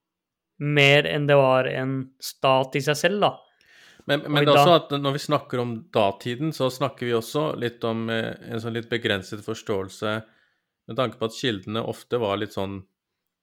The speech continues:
Speaker 2: glorifiserende.
Speaker 1: Mm.
Speaker 2: Eh, eh, og som du er, som du,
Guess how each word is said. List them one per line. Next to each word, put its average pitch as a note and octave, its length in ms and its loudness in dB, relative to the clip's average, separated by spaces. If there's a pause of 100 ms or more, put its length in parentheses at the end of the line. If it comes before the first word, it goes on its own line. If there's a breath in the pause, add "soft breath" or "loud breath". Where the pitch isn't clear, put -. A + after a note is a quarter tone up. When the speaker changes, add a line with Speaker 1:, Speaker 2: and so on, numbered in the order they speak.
Speaker 2:
glorifiserende. G#2+ 960 -6 (560)
Speaker 1:
Mm. C3+ 360 0 (140)
Speaker 2:
Eh, G#2+ 500 -8 (360)
eh, A2+ 240 -6 (100)
og A2+ 360 -4 (240)
som A#2 280 -6
du A2+ 140 0
er, A2 100 -2 (220)
som B2+ 220 -6
du, A#2+ 280 -2